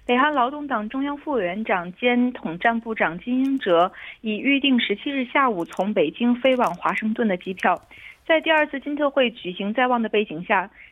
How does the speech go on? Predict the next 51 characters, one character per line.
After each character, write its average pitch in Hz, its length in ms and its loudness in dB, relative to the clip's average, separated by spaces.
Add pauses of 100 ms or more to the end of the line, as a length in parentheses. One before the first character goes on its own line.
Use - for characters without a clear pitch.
(100)
金 294 120 -6
英 311 180 -4
哲 202 160 -2
的 233 100 -2
此 - 220 -10
次 240 180 -2
访 208 220 0
美 190 220 2
尤 180 200 4
其 - 180 -6
受 208 140 0
到 170 140 2
关 175 260 -2
注。 170 240 4 (520)
据 285 120 0
透 277 220 2
露， 240 300 4
包 294 200 -2
括 294 220 0
金 285 180 -8
英 311 140 -6
哲 208 220 -2
在 254 240 0
内 240 180 2
的 208 120 0
北 180 140 2
韩 196 180 0
人 185 200 -6
士 190 340 0 (240)
预 240 160 2
定 233 180 4
十 - 180 0
七 269 180 -4
日 254 180 2
下 247 320 0
午 190 300 4
六 233 240 2
时 - 220 0
二 247 140 2
十 240 180 -6
五 208 200 0
分 233 280 0
从 214 220 -2
北 156 200 2
京 233 220 2
飞 233 200 0
起 196 240 -4
的 170 240 0 (360)
美 208 120 4
国 254 160 4
联 226 160 0